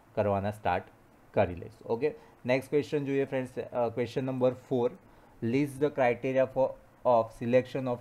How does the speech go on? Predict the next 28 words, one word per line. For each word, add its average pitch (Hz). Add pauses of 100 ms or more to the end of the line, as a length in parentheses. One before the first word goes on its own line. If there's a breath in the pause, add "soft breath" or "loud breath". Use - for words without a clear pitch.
(120)
tool 113 (480)
material. 104 (100)
ટૂલ 139
મટીરિયલ 139 (140)
સિલેક્ટ 117
કરવા 117
માટેના 113
ક્રાઇટેરિયા. 101 (440 loud breath)
તો 117
એ 117
તો 123
તમને 123
બી 131
આઈડિયા 123
હશે 101
કે -
કઈ 131
રીતે 127
સિલેક્ટ 120
કરશો. 117
તો 110
સૌથી 113
પહેલાં 117
શું 113
જોશો? 113 (320 loud breath)
તો 104
કે 113
physical 120